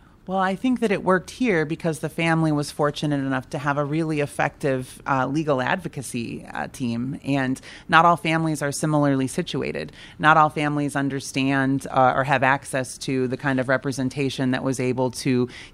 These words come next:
get this, this video publicly released.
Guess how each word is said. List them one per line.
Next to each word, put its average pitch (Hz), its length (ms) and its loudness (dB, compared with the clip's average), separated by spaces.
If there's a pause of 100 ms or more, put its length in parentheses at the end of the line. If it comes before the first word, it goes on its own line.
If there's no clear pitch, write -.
get 147 400 4
this, 135 300 -4
this 131 340 -2
video 127 460 2
publicly 127 520 -2
released. 123 540 -4